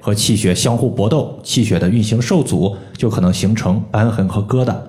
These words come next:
这类情况下要彻底的去除疙瘩，需要很长的一段时间才可以，并且呢还不一定成功。还有一类问题呢，属于是内在的经脉淤堵导致的，比如说体质虚弱，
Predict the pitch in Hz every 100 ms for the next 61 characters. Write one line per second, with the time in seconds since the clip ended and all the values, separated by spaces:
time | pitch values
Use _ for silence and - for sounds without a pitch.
0 | - - _ _ _ _ _ - 247 175
1 | 123 110 113 104 107 104 107 175 107 90
2 | 92 - 131 - 95 117 110 92 92 -
3 | - _ - 156 135 113 117 95 107 135
4 | 123 135 - - 127 123 101 95 98 92
5 | 87 - - - 113 107 87 85 95 104
6 | 113 110 107 110 135 143 139 - _ _
7 | _ _ - 202 214 151 143 139 123 113
8 | 110 98 87 87 127 156 113 117 107 107
9 | 160 170 117 170 190 107 101 87 90 85
10 | 69 - - - _ - 110 107 107 117
11 | 113 - 107 98 104 123 156 95